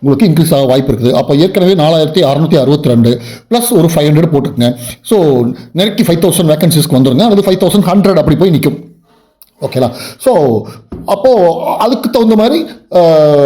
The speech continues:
அந்த சேஃப் ரேங்க் ஜோன் அப்படிங்கிறது இப்போ நம்ம இந்த வீ-, காணொளியில நான் உங்களுக்கு, உங்களுக்கு முன்னாடி நான் வைக்கிற அந்த சேஃப் ரேங்க் ஜோனோட கொஞ்சம்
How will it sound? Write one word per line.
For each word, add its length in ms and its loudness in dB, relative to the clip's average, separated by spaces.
அந்த 220 0
சேஃப் 280 0
ரேங்க் 400 0
ஜோன் 480 -2
அப்படிங்கிறது 560 0
இப்போ 280 -6
நம்ம 240 0
இந்த 220 2
வீ-, 260 2
காணொளியில 460 2
நான் 220 2
உங்களுக்கு, 440 2
உங்களுக்கு 400 2
முன்னாடி 320 2
நான் 560 2
வைக்கிற 220 0
அந்த 240 2
சேஃப் 280 0
ரேங்க் 260 2
ஜோனோட 340 2
கொஞ்சம் 520 0